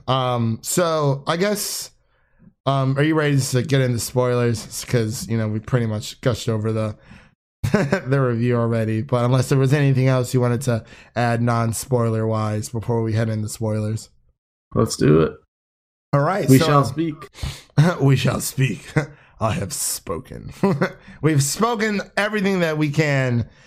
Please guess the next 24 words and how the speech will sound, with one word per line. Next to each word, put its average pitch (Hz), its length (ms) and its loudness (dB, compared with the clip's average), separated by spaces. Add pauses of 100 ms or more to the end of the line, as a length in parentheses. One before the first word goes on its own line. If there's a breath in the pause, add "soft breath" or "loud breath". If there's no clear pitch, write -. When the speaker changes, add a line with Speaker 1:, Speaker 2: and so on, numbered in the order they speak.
(240 soft breath)
Speaker 1:
about 127 680 0
the, 131 320 4
uh, 113 120 -4 (140)
non-spoiler 151 800 2
section 101 680 -4 (360)
of 117 300 0
The 123 80 2
Mandalorian. 120 680 2
So 123 320 0
if 120 140 -8
you 117 120 -4
haven't 131 960 -2 (760)
seen 123 440 4
The 110 120 -2
Mandalorian, 113 800 2
turn 180 240 -2
back 190 260 -2
now 123 560 -2 (580)
and 117 220 0
then 117 400 0
come 127 280 -2
back 117 420 -2
and 107 260 -2
watch 107 560 -4